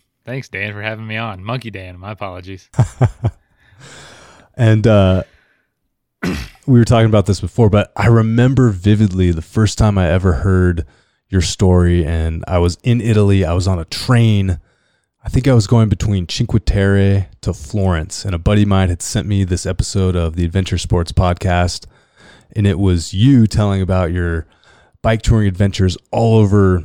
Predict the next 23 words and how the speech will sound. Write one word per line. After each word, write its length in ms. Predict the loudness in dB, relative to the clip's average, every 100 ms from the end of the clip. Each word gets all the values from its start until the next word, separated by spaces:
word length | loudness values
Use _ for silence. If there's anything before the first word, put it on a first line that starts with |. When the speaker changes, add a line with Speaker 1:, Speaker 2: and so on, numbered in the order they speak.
| -4
Speaker 2:
North 240 | 0 2
America, 500 | 2 2 2 0 -2
really. 500 | 0 0 0 -2 -6 -6
And, 320 | -4 -2 -2
uh, 120 | -2
the 140 | 2 2
one 160 | 4
that 100 | 2
really 480 | 4 4 6 4 0 -4 _ _ _ _
struck 260 | -6 -2 0
a 40 | 0
chord 240 | 2 4
with 100 | 2
me, 280 | 2 0 2
well, 240 | 2 2 4
I 100 | 4
guess 180 | 4
there 80 | 2
was 140 | -2 0
two. 320 | 2 2 0
It, 140 | -6
one 320 | -2 2 2 4
was 440 | 2 2 0 -8